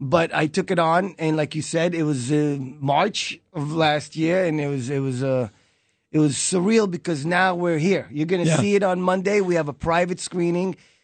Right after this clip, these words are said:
Speaker 1: for friends and family, and, uh, we sold the movie to Vertical.
Speaker 2: Oh,
Speaker 1: which is a big
Speaker 2: congratulations.
Speaker 1: Thank you. It's a
Speaker 2: Yep.
Speaker 1: big deal. Vertical's amazing. They did, uh, Al Capone with Tom Hardy. They did Lansky with Harvey Keitel. They did the Gotti movie.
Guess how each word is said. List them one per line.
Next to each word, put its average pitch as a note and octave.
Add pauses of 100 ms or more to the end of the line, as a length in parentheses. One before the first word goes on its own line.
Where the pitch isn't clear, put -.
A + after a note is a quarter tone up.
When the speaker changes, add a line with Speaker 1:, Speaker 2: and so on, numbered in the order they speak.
(100)
Speaker 1:
for -
friends E3
and C3+
family, D#3+ (460)
and, D#3+
uh, D3+
we D#3+
sold G#3
the F#3+
movie F#3
to E3
Vertical. E3 (280)
Speaker 2:
Oh, D#3+
Speaker 1:
which C#3
is D#3
a E3
big G3
Speaker 2:
congratulations. G3
Speaker 1:
Thank F3+
you. F3
It's -
a E3
Speaker 2:
Yep. F#3
Speaker 1:
big F#3+
deal. G#3 (280)
Vertical's F3
amazing. F3
They F3
did, E3
uh, D#3+ (100)
Al D#3+
Capone E3
with D#3
Tom D3
Hardy. D3+
They D3+
did D3
Lansky D3+
with C#3+
Harvey C#3
Keitel. E3+
They D#3
did D#3
the C#3+
Gotti E3+
movie. F3